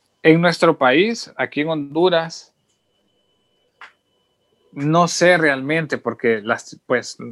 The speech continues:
hay de opiniones a opiniones, pero a, a nosotros no nos, al parecer no nos van a encerrar. En otros países sí, en, en la mayoría de los países de Europa, hay algunos países, he escuchado en noticias de Centroamérica, algunos de Sudamérica,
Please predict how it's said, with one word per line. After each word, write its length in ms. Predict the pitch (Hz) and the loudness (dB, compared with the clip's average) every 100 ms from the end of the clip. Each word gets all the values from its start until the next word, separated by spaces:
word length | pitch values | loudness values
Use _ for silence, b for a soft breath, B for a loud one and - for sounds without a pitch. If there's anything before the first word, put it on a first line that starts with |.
| - | -14
hay 280 | - 131 170 | -4 4 6
de 80 | 196 | 6
opiniones 400 | 190 175 185 196 | 4 4 4 2
a 40 | |
opiniones, 540 | 180 147 147 160 127 113 | 0 0 0 -2 -2 -2
pero 280 | 120 113 107 | 0 0 -4
a, 320 | 110 117 127 | -6 -4 -4
a 40 | |
nosotros 480 | 127 123 123 151 160 | -4 -4 -4 -2 -2
no 160 | 156 156 | 2 2
nos, 520 | 151 139 123 - - _ - _ - - - - | 4 0 0 -6 -18 _ -20 _ -20 -20 -20 -4
al 120 | 135 | -2
parecer 320 | 120 113 110 135 | 0 -2 0 0
no 120 | 147 | 0
nos 100 | 135 | 0
van 160 | 131 135 | 0 -2
a 20 | |
encerrar. 460 | 123 110 107 110 _ _ _ _ _ _ _ _ | -2 -2 -2 -4 _ _ _ _ _ _ _ _
En 120 | - | 2
otros 240 | 135 143 156 | 4 4 4
países 320 | 143 135 131 | 4 2 0
sí, 240 | 165 247 165 | 0 -2 -4
en, 180 | 117 120 | -6 -4
en 320 | 117 - 120 | -4 -2 -2
la 80 | 117 | 0
mayoría 340 | 110 113 113 139 | 0 0 4 4
de 60 | |
los 100 | 135 | 4
países 240 | - 123 131 | 0 -2 0
de 60 | |
Europa, 500 | 110 135 156 120 120 _ _ _ - | 2 2 2 -4 -8 _ _ _ -2
hay 140 | 120 | 2
algunos 220 | 127 135 | 2 -2
países, 640 | - 120 120 131 117 - - | 0 0 2 0 -2 -8 -6
he 60 | 120 | -4
escuchado 540 | 117 131 - 123 131 | -2 -2 2 4 4
en 100 | 127 | 2
noticias 500 | 120 110 127 123 123 | -4 0 0 0 0
de 160 | 113 107 | 0 -2
Centroamérica, 1000 | - 110 110 98 110 143 135 120 107 104 | -4 -6 -8 -4 2 4 4 2 2 2
algunos 380 | 107 110 123 | 2 2 2
de 100 | 117 | 2
Sudamérica, 840 | 117 113 101 101 127 139 - 117 | 0 -4 -8 -2 0 2 0 -6